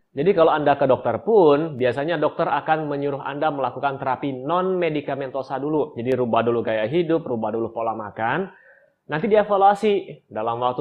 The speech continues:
kurang lebih dua sampai tiga bulan. Kalau memang tidak membaik, barulah Anda akan diberikan obat, ya. Jadi jangan sedikit-sedikit, baru naik sedikit, kolesterolnya sudah langsung cari obat. Oke, eh, obat penting juga buat Anda semua yang punya kolesterol yang tinggi dan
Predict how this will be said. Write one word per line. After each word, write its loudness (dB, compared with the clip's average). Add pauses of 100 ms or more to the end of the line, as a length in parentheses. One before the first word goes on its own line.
kurang 0
lebih 0
dua 6
sampai -2
tiga -2
bulan. 0
Kalau 2
memang -2
tidak -2
membaik, -2
barulah 2
Anda -4
akan -6
diberikan -8
obat, 2 (280)
ya. -4 (400)
Jadi -2
jangan 2
sedikit-sedikit, -4
baru 0
naik -4
sedikit, 0 (480)
kolesterolnya -4
sudah -6
langsung -8
cari -8
obat. -4 (400)
Oke, -6
eh, 2
obat 2
penting 0
juga 4
buat -2
Anda -2
semua -6
yang -4
punya -4
kolesterol -2
yang -4
tinggi -2
dan 2